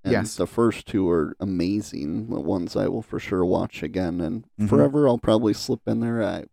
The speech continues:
Speaker 1: I mean, Batman and Robin, I'll watch again for the homework assignment,
Speaker 2: Mm-hmm.
Speaker 1: but that's about it.
Speaker 2: Right. Um, right. I don't know. Batman, I, I guess Batman and Robin, I have one more watch in me, I bet. I don't know if
Speaker 1: Yeah.
Speaker 2: I can do it again after that.
Speaker 1: <laughs> Yeah, yeah.
Speaker 2: Um,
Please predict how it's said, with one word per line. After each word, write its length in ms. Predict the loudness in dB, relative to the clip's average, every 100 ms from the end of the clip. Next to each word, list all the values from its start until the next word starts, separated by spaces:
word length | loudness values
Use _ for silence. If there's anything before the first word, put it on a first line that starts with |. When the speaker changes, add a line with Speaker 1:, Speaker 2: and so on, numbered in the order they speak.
| _
Speaker 1:
I 100 | -10
mean, 200 | -8 -6
Batman 400 | -6 -4 -4 -2
and 120 | -2
Robin, 480 | -2 -2 -4 -4 -6 _ _ _ _
I'll 140 | 2
watch 260 | 4 4 2
again 380 | 0 2 2 0
for 160 | 0
the 140 | 0 4
homework 460 | 4 6 2 0
assignment, 520 | -6 0 2 4 2 2
Speaker 2:
Mm-hmm. 160 | 2
Speaker 1:
but 280 | 6 6 6
that's 240 | -2 -4 -2
about 240 | 0 0
it. 180 | -2 -6 -16 -20 -20 _
Speaker 2:
Right. 300 | 2 2 2 _
Um, 600 | 0 2 2 0 -2 -6 _ _ _ -20 -20 -20 -10
right. 300 | -2 -2 -2 -8 _ _ -20 -20 -20 _ -6
I 80 | 0
don't 140 | 2
know. 420 | 4 4 4 2 0
Batman, 500 | 0 0 2 2 0 -6
I, 180 | -8 -6
I 80 | -2
guess 200 | 0 2
Batman 440 | 2 2 2 2
and 100 | 4
Robin, 320 | 4 2 2 0
I 80 |
have 160 | 0 -2
one 240 | 2 4 4
more 220 | 4 4
watch 400 | 4 2 0 -4
in 120 | -2
me, 140 | 0
I 120 | 0 0
bet. 180 | 2
I 60 | 2
don't 100 | 4
know 100 | 8
if 40 | 8
Speaker 1:
Yeah. 80 | 8
Speaker 2:
I 140 | 4
can 220 | 4 4
do 180 | 8 10
it 60 | 8
again 280 | 4 2
after 300 | 2 0 0 0
that. 220 | 0 2
Speaker 1:
<laughs> 20 |
Yeah, 320 | 6 8 8 4
yeah. 380 | 0 -2 -2
Speaker 2:
Um, 240 | -2 -6